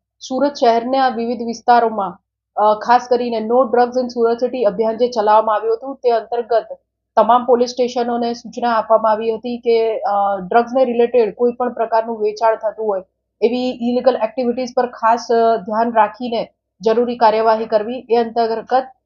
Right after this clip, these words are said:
અ, ઈચ્છાપુર પોલીસ સ્ટેશનના સ્ટાફને, અ, ગાંજાના ઇલીગલ વેચાણ અંગે બાતમી મળતા,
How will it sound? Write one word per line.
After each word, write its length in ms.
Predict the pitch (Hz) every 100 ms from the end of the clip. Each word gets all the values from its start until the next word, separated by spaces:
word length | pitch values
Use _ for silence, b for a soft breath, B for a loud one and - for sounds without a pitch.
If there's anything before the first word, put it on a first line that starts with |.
| _ _
અ, 280 | 196 202 208 196
ઈચ્છાપુર 380 | - 262 254 269
પોલીસ 260 | 254 233
સ્ટેશનના 440 | 240 233 233 240 240
સ્ટાફને, 760 | 233 220 214 233 233 202 - _
અ, 220 | 196 196
ગાંજાના 640 | 196 208 208 240 247 247 247
ઇલીગલ 600 | - 226 240 247 254 226
વેચાણ 420 | 226 220 233 233
અંગે 360 | 208 214 240
બાતમી 380 | 214 202 196 233
મળતા, 560 | 220 202 208 214 170